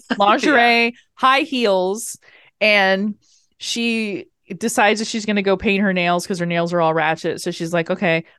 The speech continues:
Speaker 2: I gotta paint my nails." And she lifts the toilet seat up for whatever reason, and, uh, Leslie Donaldson's head is in the toilet, is in the toilet. So she freaks out and she runs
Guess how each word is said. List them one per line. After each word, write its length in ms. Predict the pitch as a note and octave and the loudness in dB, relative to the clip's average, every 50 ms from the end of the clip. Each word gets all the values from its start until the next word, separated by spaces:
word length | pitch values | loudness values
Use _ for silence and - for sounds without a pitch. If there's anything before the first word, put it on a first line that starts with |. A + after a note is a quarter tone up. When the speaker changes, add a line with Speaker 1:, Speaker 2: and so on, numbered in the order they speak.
| _ - | _ -6
Speaker 2:
I 80 | F#3 F#3 | -2 0
gotta 160 | F3+ F3+ F#3+ | 2 2 2
paint 160 | G3+ G#3+ F#3+ | 0 0 0
my 100 | G#3 G#3+ | 0 0
nails." 460 | G3+ F#3+ F3 E3+ E3 E3 E3 E3 - - _ _ _ _ _ _ | 0 0 0 0 -2 -2 -4 -6 -8 -14 _ _ _ _ _ _
And 160 | - G3 G3+ G3+ | -4 -4 -4 -4
she 420 | - - A3+ G#3 G3+ G3 F3+ E3+ - | -4 -6 -6 -4 -4 -4 -4 -4 -6
lifts 420 | F3 F#3 F#3+ G#3 A3 C4+ - - | -8 -4 0 0 0 0 0 -2
the 120 | - B3+ A3+ | -2 -2 -2
toilet 560 | - - - A#3 A3+ B3+ D4+ C#4 G#3 E3 E3+ | -2 -4 -2 2 2 2 2 2 0 0 -2
seat 260 | - - A3+ F#3+ F3 | -6 -6 -2 0 0
up 300 | E3+ D#3 D#3 D#3+ D#3+ D#3+ _ _ _ _ _ _ _ _ _ _ _ | 2 2 2 0 0 -2 _ _ _ _ _ _ _ _ _ _ _
for 100 | - E3 E3 | -2 0 0
whatever 220 | D#3 D#3 D3 D#3 | 0 0 0 -2
reason, 380 | D#3 D#3 D#3 D3+ D#3+ E3 E3 - _ - _ _ _ _ | -2 -2 -2 -2 -4 -6 -6 -8 _ -20 _ _ _ _
and, 500 | - F#3+ F#3 F#3 F3+ F3+ F3+ F3+ F3 - - - | -2 0 2 4 4 2 2 -2 -4 -6 -4 -2
uh, 480 | F3+ F3 E3+ E3+ E3+ E3+ E3 D#3 - - | 0 2 2 2 2 2 2 0 -2 -4
Leslie 360 | - G3+ F#3+ G3 G3 A#3 A#3+ A#3+ | -2 0 0 2 2 0 -2 0
Donaldson's 500 | G#3+ G3+ F#3 G#3 G#3+ G#3 - G#3 F#3 E3+ | 0 0 2 0 -2 -4 -6 -8 -10 -10
head 500 | - - - - F#3 F#3 F#3 E3+ D3 C#3 | -10 -8 -4 0 2 4 4 4 2 2
is 220 | C#3 D#3+ E3+ E3 | 0 -2 -4 -4
in 160 | D3+ D#3+ F3 E3+ | -6 -6 -6 -6
the 80 | D#3 | -6
toilet, 440 | - F3 E3+ D3 C3+ C3 - - - - | -6 -4 -2 -2 -2 -4 -6 -10 -14 -10
is 160 | - E3+ E3 | -6 -4 -4
in 100 | E3+ E3+ E3 | -4 -4 -4
the 60 | D#3+ | -6
toilet. 420 | - F3 C#3+ - - - - - _ _ _ _ _ _ _ - - _ _ _ _ _ _ _ _ _ - | -4 -4 -4 -4 -6 -8 -10 -14 _ _ _ _ _ _ _ -16 -16 _ _ _ _ _ _ _ _ _ -10
So 140 | - - G3+ | -4 -2 -2
she 200 | F#3 - - F#3+ | -2 -2 -4 -8
freaks 520 | - - - - A4+ B4 C#5+ A#4+ - - - A4+ A4+ G4 F4 | -10 -10 -4 0 2 2 2 2 0 2 2 2 4 4 6
out 340 | C#4 B3+ A#3+ B3+ B3 - - _ _ _ _ | 6 6 6 6 4 2 -4 _ _ _ _
and 100 | - A#3+ | -6 -4
she 200 | - - D4 D4 | -2 0 2 2
runs 840 | C#4+ A3+ F3+ A#3+ C#4+ F4+ D4+ B3 A3+ A3 A3 A3+ B3 D4+ E4 E4 | 2 2 4 4 6 6 6 6 4 2 2 -2 -6 -6 -8 -12